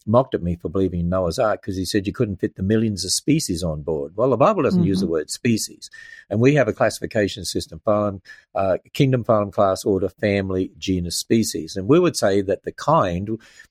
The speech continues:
Speaker 1: word kind, is actually translated from the Hebrew word mean, and it would be more at the family level of classification. And so when you look at, for instance, dogs,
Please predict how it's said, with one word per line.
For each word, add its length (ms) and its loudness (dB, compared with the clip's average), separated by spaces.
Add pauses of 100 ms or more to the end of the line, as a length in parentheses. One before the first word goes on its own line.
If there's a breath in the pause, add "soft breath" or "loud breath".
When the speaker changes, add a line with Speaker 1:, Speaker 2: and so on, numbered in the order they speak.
(160)
Speaker 1:
word 260 4
kind, 480 -2
is 220 0
actually 300 0
translated 640 0
from 140 -4
the 80 -4
Hebrew 380 2
word 320 2
mean, 600 -2 (460)
and 400 0
it 220 4
would 160 2
be 140 4
more 500 2
at 200 0
the 180 -10
family 420 2
level 300 2
of 100 -4
classification. 880 -2
And 180 -14
so 300 4 (320 soft breath)
when 160 2
you 120 4
look 240 4
at, 280 4
for 100 0
instance, 540 -4 (160)
dogs, 520 4